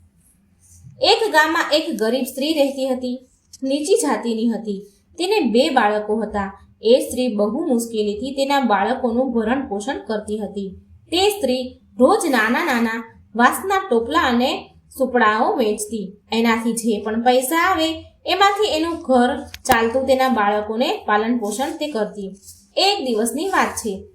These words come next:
જ્યારે સવાર સવારમાં વાંસની ટોપલીઓ અને સુપડા લઈને એ જઈ રહી હતી,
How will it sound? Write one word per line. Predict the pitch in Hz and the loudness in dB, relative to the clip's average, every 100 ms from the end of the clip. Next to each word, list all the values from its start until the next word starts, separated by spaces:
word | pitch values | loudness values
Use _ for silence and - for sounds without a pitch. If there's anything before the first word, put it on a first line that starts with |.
| _ - | _ 0
જ્યારે | 392 | 2
સવાર | 480 233 226 302 - | 2 0 2 0 0
સવારમાં | 233 202 202 196 196 _ - - | 0 0 -2 -10 -14 _ -8 4
વાંસની | 269 359 381 392 415 403 - - - | 4 4 -2 0 0 0 -6 -8 6
ટોપલીઓ | 254 254 403 403 381 | 6 6 2 2 0
અને | - 330 403 | 0 -2 -2
સુપડા | 294 247 277 427 339 | -2 0 4 4 4
લઈને | 262 277 | 2 0
એ | 262 254 | -2 0
જઈ | 233 214 | 0 2
રહી | 254 302 | 0 2
હતી, | 370 349 330 330 _ | 0 0 -4 -6 _